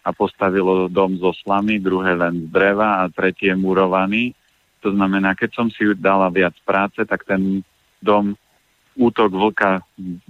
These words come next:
prežil a takisto váš organizmus, keď budete vyživovať kvalitnými surovinami,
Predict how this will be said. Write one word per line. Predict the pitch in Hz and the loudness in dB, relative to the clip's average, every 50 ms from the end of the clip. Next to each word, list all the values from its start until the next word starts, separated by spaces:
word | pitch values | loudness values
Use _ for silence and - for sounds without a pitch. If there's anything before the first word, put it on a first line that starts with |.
| 98 98 101 98 95 95 90 - | -4 -2 0 2 2 0 0 -2
prežil | - 101 98 98 90 87 110 120 123 | 0 0 0 0 0 0 0 0 0
a | 120 101 101 - | 0 -2 -2 -2
takisto | 104 95 98 104 98 - _ - 104 104 104 98 - _ _ _ _ | -4 -2 -2 -4 -6 -6 _ 0 2 2 2 0 -2 _ _ _ _
váš | - 101 104 107 104 | -2 0 0 0 0
organizmus, | - - 110 104 98 101 104 104 107 107 98 104 110 120 120 113 - - | 0 0 0 0 2 0 0 0 0 -2 -2 -2 -2 0 -2 -2 -2 -2
keď | 107 101 95 | -2 -2 -2
budete | 92 95 101 95 95 98 92 - 104 98 95 | -2 -2 0 2 2 0 0 2 0 0 0
vyživovať | 95 101 95 92 104 101 98 98 92 92 92 92 - | 0 -2 -2 0 0 2 2 2 2 2 0 -2 -4
kvalitnými | - 95 95 95 98 98 - - 101 98 95 92 85 | -6 -4 -2 0 -2 -2 -2 -2 -2 -2 -2 -2 -4
surovinami, | - - 90 90 92 95 95 101 101 101 107 107 113 117 120 | -4 -4 -2 0 0 0 0 0 -2 0 0 0 0 0 -2